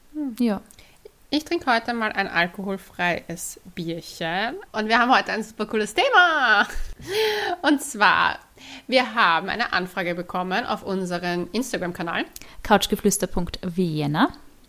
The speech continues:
Speaker 1: Wo ihr uns auch jederzeit immer schreiben könnt und wir freuen uns besonders darüber, wenn ihr uns folgt.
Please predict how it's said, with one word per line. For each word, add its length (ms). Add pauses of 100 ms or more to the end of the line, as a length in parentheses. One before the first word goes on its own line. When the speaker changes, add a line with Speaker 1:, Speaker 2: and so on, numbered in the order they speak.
(500)
Speaker 1:
Wo 240
ihr 160
uns 180
auch 80
jederzeit 520
immer 160
schreiben 320
könnt 340
und 120
wir 80
freuen 260
uns 160
besonders 600
darüber, 280
wenn 140
ihr 100
uns 160
folgt. 640